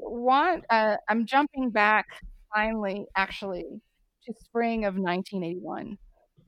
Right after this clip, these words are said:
I want to make sure that I acknowledge in Dialogue at the, that Dialogue in the Journal acknowledges what's going on right now with the covid nineteen virus, with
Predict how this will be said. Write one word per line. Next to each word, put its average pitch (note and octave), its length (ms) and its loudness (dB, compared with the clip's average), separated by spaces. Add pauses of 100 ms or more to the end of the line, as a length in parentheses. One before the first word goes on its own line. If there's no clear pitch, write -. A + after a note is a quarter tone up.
(280)
I C4 40 4
want D4+ 320 6
to D4 120 -4
make B3 160 2
sure G#3+ 640 2
that G#3 120 2
I F#3 140 4
acknowledge F#3 680 2
in F3 180 -2
Dialogue F#3 760 6
at F3+ 160 -4
the, F3 160 -8 (220)
that F#3+ 220 -2
Dialogue G#3+ 480 6
in F#3+ 60 -4
the F3+ 60 -6
Journal F#3 380 -2
acknowledges F3 720 -2
what's D#3+ 240 -10
going E3 240 -2
on E3+ 160 0
right D#3+ 220 -2
now D#3+ 420 0 (420)
with A3+ 360 4
the B3 80 -4
covid F#3+ 260 -4
nineteen F#3 800 -4
virus, E3 520 0
with F#3+ 260 0